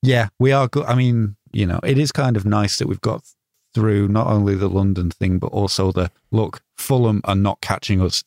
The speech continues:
thing. I think that's quite handy as well. We can now, there's ninety minutes of, uh, of evidence there that we're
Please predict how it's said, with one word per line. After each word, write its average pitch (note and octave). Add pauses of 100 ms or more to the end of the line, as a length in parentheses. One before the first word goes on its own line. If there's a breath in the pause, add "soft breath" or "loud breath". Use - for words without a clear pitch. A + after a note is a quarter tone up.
thing. F2 (360)
I F#2+
think G2
that's -
quite G2
handy F#2+
as F2+
well. F2+
We F#2+
can G2
now, F#2
there's F#2
ninety G#2+
minutes G2
of, F2
uh, F2+ (420)
of A2
evidence G#2
there F2+ (220)
that E3+
we're G2+